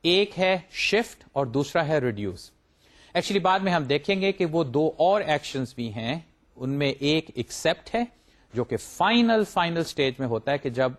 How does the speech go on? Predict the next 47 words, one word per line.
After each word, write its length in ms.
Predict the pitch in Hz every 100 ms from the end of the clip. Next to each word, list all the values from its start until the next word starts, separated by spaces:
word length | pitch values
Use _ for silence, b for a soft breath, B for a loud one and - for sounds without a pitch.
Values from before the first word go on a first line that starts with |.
| _ -
ایک، 220 | 127 123 - _
ایک 180 | - -
کنفیگریشن 600 | 123 - 123 120 120 131
ایسی 300 | 120 - 143
آتی 300 | 127 - 147
ہے 80 | 147
جس 240 | 139 135 143
میں 140 | 143 - b b b
گول 360 | 117 120 147 165
سمبل 540 | - 135 123 139 185 214 _ _ -
اور 320 | 127 131 139 147
اینڈ 240 | 160 185 160
مارکر 320 | 117 113 120
اسٹیک 500 | 113 - 123 117 -
پہ 100 | 117
موجود 460 | 110 101 151 170 151
ہیں 180 | 180 185
اور 160 | 131 -
ان 140 | 151
پٹ 260 | 165 156 139
جو 120 | 120
ہے 100 | 120
اس 200 | 127 -
میں 100 | 143
بھی 140 | 156 180
اینڈ 200 | 156 156
مارکر 380 | 135 135 143 127
ہے۔ 160 | 123 - b b -
یہ 180 | 180 214
وہ 140 | 196
صورتحال 600 | - 147 139 123 123 120
ہے 180 | 120 120 - b b
جو 120 | 135
کہ 100 | - 151
انڈیکیٹ 480 | 165 180 151 135
کرتی 340 | 123 113 127 120
ہے 80 | 113
کہ 120 | 117
پارسر 520 | - 135 147 - 151
نے 180 | 135 120
سکسیسفلی 1080 | - - 160 - - 247 - - 156 139 143 b b
ایک 220 | 135 135 -
ان 140 | 151
پٹ 220 | 147 139 127
اسٹرنگ 380 | - 165 170
جو 160 | 131 117
ہے 200 | 113 117